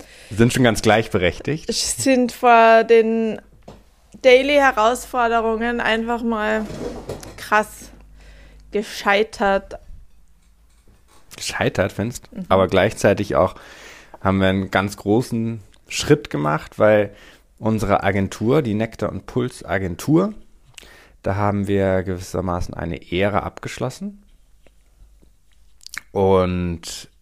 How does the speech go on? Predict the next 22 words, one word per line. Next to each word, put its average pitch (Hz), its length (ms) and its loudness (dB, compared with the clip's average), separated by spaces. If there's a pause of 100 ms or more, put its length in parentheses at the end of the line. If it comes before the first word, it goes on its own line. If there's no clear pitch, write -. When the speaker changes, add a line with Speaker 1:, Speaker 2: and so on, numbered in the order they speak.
(680)
Speaker 1:
gleichzeitig 104 640 0
beginnt 92 340 -4
damit 87 280 -2
ja 87 80 -4
was 82 160 -6
ganz - 240 -12
Neues. - 420 -14 (800)
Und 90 340 -2
dieser 143 280 2
Shift, - 600 0
diese 98 200 -4
Transformation 95 920 -4
im 120 80 -6
beruflichen 113 500 -8
Sinn, 147 340 -4 (240)
<clears throat> 123 260 -4
sprich, - 320 -4
dass 98 160 -4
du - 120 -14
die 101 120 -2
Hauptverdienerin 95 880 -2
warst, - 600 -6